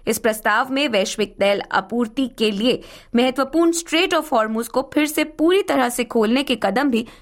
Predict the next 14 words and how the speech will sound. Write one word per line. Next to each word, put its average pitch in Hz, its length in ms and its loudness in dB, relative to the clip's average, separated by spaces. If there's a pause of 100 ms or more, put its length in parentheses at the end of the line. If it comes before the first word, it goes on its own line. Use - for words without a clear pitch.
शामिल 269 360 2
बताए 208 340 0
जा 196 160 2
रहे 196 140 2
हैं। 214 200 0 (100)
हालांकि 381 420 0
इस्लामाबाद 320 600 2
में 330 120 2
हुई 320 220 2
ऐतिहासिक 254 680 0
आमने 214 320 2
सामने 220 360 0
की 202 140 -6
वार्ताओं 196 520 2